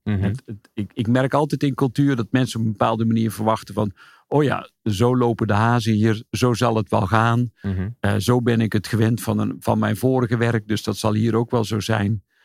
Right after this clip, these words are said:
Speaker 2: Ehm, maar wat verwacht je nu? Of wat hoop je? Of wat verlang je? Of waar heb je behoefte aan?
Speaker 1: Hm.
Speaker 2: Communiceer het.
Speaker 1: Mhm.
Speaker 2: Mensen kunnen niet in jouw hoofd kijken. En n-,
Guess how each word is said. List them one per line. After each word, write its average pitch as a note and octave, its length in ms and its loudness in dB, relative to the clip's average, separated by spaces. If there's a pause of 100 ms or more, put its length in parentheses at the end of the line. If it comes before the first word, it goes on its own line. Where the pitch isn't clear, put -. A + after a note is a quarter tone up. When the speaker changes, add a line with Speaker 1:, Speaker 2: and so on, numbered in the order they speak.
(440)
Speaker 2:
Ehm, G#2 460 2 (460)
maar A2+ 180 2
wat D3 300 -2
verwacht A#2 720 -2
je A2 120 0
nu? G#2 200 0
Of G2+ 200 -4
wat - 240 -2 (120)
hoop A#2+ 320 0
je? A2 140 -6
Of G2 140 -4
wat A2 240 -2
verlang A#2+ 540 0
je? G#2 120 -2
Of F#2 140 -8
waar A2+ 200 0
heb G#2+ 160 -4
je G2 120 -8
behoefte G#2 380 -2
aan? G2 320 -2 (300)
Speaker 1:
Hm. - 60 -10 (280)
Speaker 2:
Communiceer E3 760 2
het. - 240 -6 (100)
Speaker 1:
Mhm. B2+ 140 0
Speaker 2:
Mensen E3+ 320 2
kunnen F3+ 220 0
niet D3+ 200 0
in D3 160 0
jouw B2 220 2
hoofd D#3 280 0
kijken. A2 600 -2
En A#2+ 420 0
n-, B2 160 0